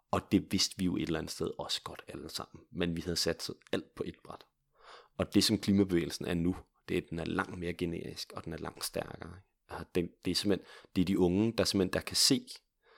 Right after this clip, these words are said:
at den fremtid, de går i møde, vil være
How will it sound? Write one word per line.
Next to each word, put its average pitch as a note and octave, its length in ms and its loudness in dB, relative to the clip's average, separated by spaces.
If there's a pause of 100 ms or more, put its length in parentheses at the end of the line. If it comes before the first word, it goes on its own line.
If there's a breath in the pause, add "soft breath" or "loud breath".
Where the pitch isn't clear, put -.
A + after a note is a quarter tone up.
(340 soft breath)
at - 140 -6
den F#2+ 120 2
fremtid, - 460 -4
de G2 80 -4
går F2+ 140 2
i E2+ 60 4
møde, D#2 340 -4 (320)
vil F2 180 -4
være D2+ 220 -6